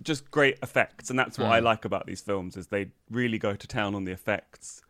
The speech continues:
Speaker 1: Uh, but they do get progressively sillier, which I also like. I just, so we went to go see Jurassic World, the first in the
Speaker 2: Yes.
Speaker 1: second series
Speaker 2: The Force
Speaker 1: with my friend
Speaker 2: Awakens
Speaker 1: who
Speaker 2: Jurassic Park film.
Speaker 1: Yes, well, the
Speaker 2: Yeah.
Speaker 1: parallels between the two franchises are mental.
Speaker 2: Yes,
Speaker 1: But,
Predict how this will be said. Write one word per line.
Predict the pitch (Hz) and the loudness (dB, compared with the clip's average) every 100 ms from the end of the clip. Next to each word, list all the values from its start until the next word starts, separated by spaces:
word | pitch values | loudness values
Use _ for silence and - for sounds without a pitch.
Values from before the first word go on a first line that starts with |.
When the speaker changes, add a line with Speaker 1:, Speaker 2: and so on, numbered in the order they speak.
| _ _ _ | _ _ _
Speaker 1:
Uh, | - 107 104 98 98 | 4 4 4 2 0
but | - 110 - | 2 2 4
they | 113 | -2
do | 117 127 | 0 0
get | 113 98 | 0 -2
progressively | - 104 104 - 98 | -4 -4 -4 -4 -10
sillier, | 98 131 104 90 90 - | -2 0 0 -2 -6 -8
which | 107 - | -10 0
I | 110 | 2
also | 104 101 107 101 101 | 2 0 0 0 0
like. | 98 - - | -2 -2 -2
I | |
just, | 123 135 - _ - - | -2 -2 -8 _ -20 -18
so | - 139 | -6 2
we | 156 | 4
went | 165 | 4
to | 143 | 4
go | 135 | 2
see | 131 | 2
Jurassic | 117 131 120 113 | 0 2 0 0
World, | 107 113 113 104 95 95 - | -2 4 6 6 2 -4 -6
the | 104 101 90 _ _ _ _ | -4 -4 -6 _ _ _ _
first | - 123 117 107 | -4 2 2 2
in | 107 104 101 - | -4 -4 -8 -2
the | 131 | 2
Speaker 2:
Yes. | 113 - | 2 0
Speaker 1:
second | - 139 - 95 - _ - 170 170 | -6 -6 -6 -8 -10 _ -20 -20 -12
series | - 92 87 87 | -6 -4 -4 -6
Speaker 2:
The | 123 127 | -4 -4
Force | - 175 117 | 2 4 4
Speaker 1:
with | 113 | 4
my | 151 | 6
friend | 113 | 6
Speaker 2:
Awakens | 104 123 | 6 2
Speaker 1:
who | 117 | 0
Speaker 2:
Jurassic | 110 123 - 135 | 0 0 -4 -8
Park | 127 110 - | -6 -6 -8
film. | - 90 90 _ _ _ - | -16 -16 -18 _ _ _ -8
Speaker 1:
Yes, | 151 135 123 - | -4 0 0 0
well, | 117 107 | -4 -4
the | |
Speaker 2:
Yeah. | 104 | -2
Speaker 1:
parallels | 120 110 98 87 | 4 4 4 0
between | - 107 98 | -6 -6 -6
the | 92 | -6
two | 92 | -10
franchises | 92 90 147 90 87 90 | -8 -10 -8 -10 -8 -10
are | 85 | -8
mental. | 92 92 85 - - 120 | -8 -8 -10 -12 -14 -6
Speaker 2:
Yes, | 107 104 | 0 0
Speaker 1:
But, | - | 2